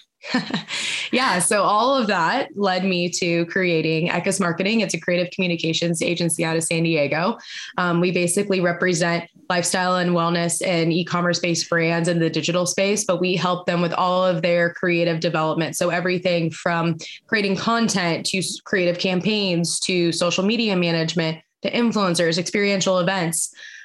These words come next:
Um, and I've been doing that for the last four years. We're actually coming up on our fifth anniversary. And then, um, I, during that time, I've just been getting so used to marketing for other brands and really getting my feet wet in the direct to consumer,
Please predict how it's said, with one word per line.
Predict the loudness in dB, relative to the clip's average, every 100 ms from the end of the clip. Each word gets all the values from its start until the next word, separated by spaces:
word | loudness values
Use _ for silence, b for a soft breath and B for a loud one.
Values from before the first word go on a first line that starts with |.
| B
Um, | -2 0 0 0
and | 2
I've | 2
been | 2
doing | 2 2 0
that | 0 0
for | 2
the | 2
last | 2 2 0 0 -2
four | 0 2
years. | 4 2 2
We're | 0
actually | 0 -2 0
coming | 0 0
up | 0
on | 0 0
our | -2
fifth | -2 -2 -2 -4
anniversary. | -2 0 0 0 0 0 -2 -4 B B B -4
And | 0 2 2
then, | 2 2 2 0 -2 -4
um, | -2 0 0 0 0 -2 -4 -8 _ -14 -14 _ -4
I, | 0 2 2 2 2 0
during | 0 2 2 2
that | 0
time, | -2 -2 0 2 2
I've | 0 -2 -2
just | -2 -2 0
been | 2 2
getting | 2 2 0
so | 0 0 0
used | 2 0 0 0
to | 2
marketing | 2 0 0 0 0
for | 0
other | 2 0
brands | 2 0 2 2 2
and | 2 2
really | 2 2
getting | 2 2
my | 0
feet | -2 -2 -2 0
wet | 0 -2 -2
in | 0 2
the | 2
direct | 0 0 0
to | 0 0
consumer, | 0 0 0 2 4 2 -2